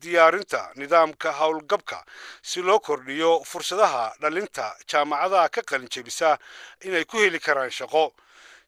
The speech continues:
Si shaqo la'aanta hoos loogu dhigo, xisbiga Kulmiye waxa uu qaadi doonaa tallaabooyinkan soo sheegi doono. Waxa uu xoojin doonaa goobaha lagu barto xirfadaha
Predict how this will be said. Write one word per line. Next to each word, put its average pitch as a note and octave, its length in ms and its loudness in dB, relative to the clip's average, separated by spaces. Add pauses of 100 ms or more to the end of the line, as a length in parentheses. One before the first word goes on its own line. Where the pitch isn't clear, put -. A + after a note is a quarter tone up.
(160)
Si - 160 -14
shaqo C#3 320 0
la'aanta D3 380 2
hoos E3 280 -2
loogu D#3 300 0
dhigo, D3+ 240 -2
xisbiga E3 380 -2
Kulmiye E3+ 520 -4 (280)
waxa G#3 220 6
uu G3 120 2
qaadi G#3 340 8
doonaa D3+ 360 2
tallaabooyinkan E3+ 720 2
soo F#3 160 -4
sheegi C#3+ 340 -4
doono. C3 420 -4 (300)
Waxa B2+ 200 -2
uu C3+ 120 -8
xoojin C#3+ 320 -4
doonaa D3+ 240 4
goobaha D#3 480 4
lagu D#3 240 -2
barto D3 460 -2
xirfadaha D3+ 680 -2